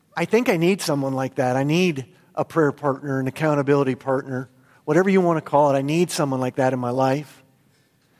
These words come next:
It might be somebody that, um, and God may raise to your consciousness or bring into your path someone that you've known for a very long time, like Keith and I, or it may be someone you've never met before.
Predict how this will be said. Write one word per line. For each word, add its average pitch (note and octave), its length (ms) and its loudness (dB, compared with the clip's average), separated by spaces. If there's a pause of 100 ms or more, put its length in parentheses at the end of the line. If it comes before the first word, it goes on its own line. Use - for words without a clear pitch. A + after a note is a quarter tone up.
(200)
It F3 80 -2
might F#3+ 200 4
be G#3 80 0
somebody G#3 560 2 (380)
that, - 760 0
um, D#3+ 220 0
and F3 180 0
God F3+ 220 4
may F3+ 180 0
raise E3+ 520 0
to - 120 -10
your E3+ 120 4
consciousness F#3 840 0
or D3 80 -2
bring F3 300 2
into F3 200 0
your E3 120 4
path F3+ 380 0
someone F3 260 0
that E3 180 -2
you've D3+ 120 -4
known F3 240 2
for E3+ 160 -2
a D3 40 2
very E3+ 240 2
long F3 200 2
time, D3 380 -2 (640)
like D3 180 0
Keith E3+ 240 -4
and D3+ 120 0
I, C#3 180 0 (260)
or E3+ 200 4
it D3+ 80 -8
may G3+ 180 2
be A3 140 -2
someone D#3+ 320 -2
you've D#3 160 -4
never D#3+ 240 0
met E3+ 200 2
before. - 400 -14